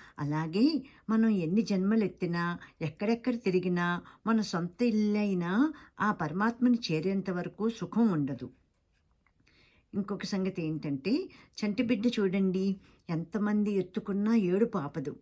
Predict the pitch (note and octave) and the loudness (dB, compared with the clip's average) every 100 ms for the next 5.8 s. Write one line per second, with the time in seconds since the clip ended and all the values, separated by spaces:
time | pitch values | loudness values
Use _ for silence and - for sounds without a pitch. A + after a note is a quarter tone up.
0 | _ _ _ _ A#3+ A#3 A#3 G3 B3+ B3+ | _ _ _ _ 2 4 4 0 0 2
1 | A3 G#3+ G#3 G#3 G3+ F#3+ F3+ G3+ F#3+ E3+ | 2 0 -2 -2 -2 -2 -2 -2 -2 -4
2 | - F#3 F3+ F3+ - - E3+ F#3+ A3 B3+ | -4 -2 -2 -4 -10 -6 0 2 2 0
3 | F3+ F3 F3+ F3+ F#3 F3+ F3+ - F3+ F3 | -4 -2 -4 -2 -4 -4 -6 -6 -4 -2
4 | F3 F3+ - - G3 F#3+ G3+ G3 E3+ E3+ | -2 -4 -14 -6 -6 -2 -2 0 -2 -4
5 | - B3 G#3 C#3 D#3 D3 C#3+ | 0 2 4 2 -2 -2 -4